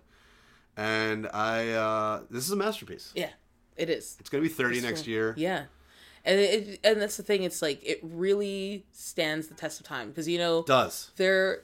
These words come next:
Speaker 2: there are those movies that, you know, especially when, kind of when it comes to, like,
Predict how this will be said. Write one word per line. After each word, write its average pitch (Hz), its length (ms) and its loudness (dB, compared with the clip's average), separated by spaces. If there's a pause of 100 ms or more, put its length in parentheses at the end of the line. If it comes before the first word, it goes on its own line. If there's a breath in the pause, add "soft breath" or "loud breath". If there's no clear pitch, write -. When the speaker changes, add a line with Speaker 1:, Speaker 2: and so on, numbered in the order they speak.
Speaker 2:
there 233 300 2
are 247 60 4
those 220 280 2
movies 180 600 0
that, 147 440 2 (640 soft breath)
you 180 120 4
know, 160 300 4
especially 226 320 0
when, 277 140 2
kind 214 180 0
of 190 80 2
when 175 120 2
it - 80 -8
comes 160 400 -4
to, 175 140 0
like, 151 340 0